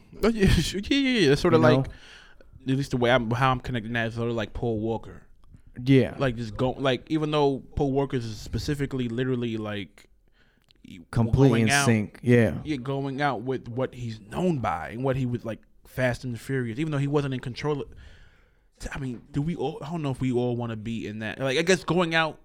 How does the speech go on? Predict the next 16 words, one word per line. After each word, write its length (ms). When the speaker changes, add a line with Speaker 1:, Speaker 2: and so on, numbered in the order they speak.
Speaker 1:
on 220
your 140
terms 580
when 120
you're 260
in 160
peace, 480
so 180
at 140
some 180
type 180
of 120
peace 320
with 220
your 600
exit 520